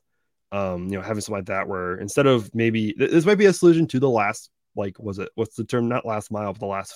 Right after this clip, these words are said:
foot now or whatever is what they're talking about with the drone delivery. Where, like, trying to figure out how to land at a house, um, instead of landing in a tree. Um, this could be a solution to that, where instead of,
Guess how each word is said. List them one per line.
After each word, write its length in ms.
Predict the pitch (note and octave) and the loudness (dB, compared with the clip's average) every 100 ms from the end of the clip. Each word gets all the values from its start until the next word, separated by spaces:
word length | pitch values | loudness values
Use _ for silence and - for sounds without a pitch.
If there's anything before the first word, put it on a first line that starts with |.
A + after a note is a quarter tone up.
| - | -8
foot 200 | G#2 A2+ | -6 -6
now 220 | A#2+ B2+ B2+ | -4 -4 -4
or 160 | - | 0
whatever 320 | C3 C3 C3 C3 | 2 2 2 2
is 160 | A#2+ | 0
what 140 | C3 - | -2 -2
they're 100 | B2+ | 0
talking 200 | C3 C3 | 0 2
about 100 | B2+ | 0
with 80 | |
the 60 | A#2+ | -2
drone 200 | A#2+ B2 | 0 0
delivery. 280 | A#2+ B2 C3 | 0 -2 0
Where, 160 | A2+ | 0
like, 220 | G#2+ G2 - _ _ _ _ _ _ _ _ _ _ | 0 -4 -8 _ _ _ _ _ _ _ _ _ _
trying 180 | - C3+ | 0 4
to 60 | A#2 | 4
figure 240 | - A2+ | 2 4
out 80 | A2+ | 4
how 60 | A2 | 2
to 60 | |
land 320 | F#2+ G2 G2+ G#2 | 0 -6 -6 -4
at 60 | |
a 60 | F#2 | -4
house, 400 | G2+ G2 C3 - _ _ _ _ - | -4 -4 -6 -10 _ _ _ _ -6
um, 240 | G2+ F#2 | -4 -6
instead 220 | F#2 G#2 | -6 -8
of 80 | F#2 | -6
landing 240 | F#2+ G2 G2 | -6 -4 -4
in 60 | |
a 100 | F2 | -6
tree. 380 | - G2+ A#2+ C#3+ _ _ _ _ | -10 -6 -4 -6 _ _ _ _
Um, 540 | A2+ A2 G2 F2+ F2 - _ _ - | -4 -2 -2 -4 -10 -16 _ _ 0
this 180 | D#3 - | 0 2
could 220 | E3+ C#3 | 2 6
be 100 | E3 | 6
a 60 | |
solution 320 | D#3 D3 C#3+ C#3 | 4 2 2 4
to 60 | |
that, 240 | D3 C#3+ G2 | 6 4 4
where 140 | G#2+ | -4
instead 320 | G#2 - B2 | -4 -2 2
of, 360 | B2 A#2 G#2 | 2 2 0